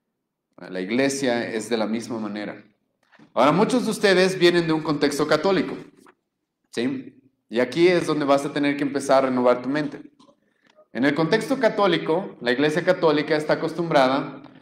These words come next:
a de que solamente una clase especial de personas son las que sirven en la iglesia, ¿sí? Se le conoce como el clero.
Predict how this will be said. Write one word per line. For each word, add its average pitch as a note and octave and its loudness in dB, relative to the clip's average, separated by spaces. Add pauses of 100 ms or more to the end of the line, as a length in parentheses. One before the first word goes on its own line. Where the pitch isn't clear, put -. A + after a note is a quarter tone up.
(140)
a C3+ 0
de D3+ 2
que E3+ 0
solamente G#3 -2
una A#3 -2
clase G3+ -2
especial F3 -2
de E3+ 0
personas D3 -4
son C3 -2
las C3 0
que B2+ -8
sirven C3 -2
en G#2+ -4
la G#2+ -6
iglesia, G#2+ -6 (240)
¿sí? - -6 (720)
Se - -8
le A#2 -4
conoce D3 -2
como D#3+ -4
el G2+ -10
clero. C3 0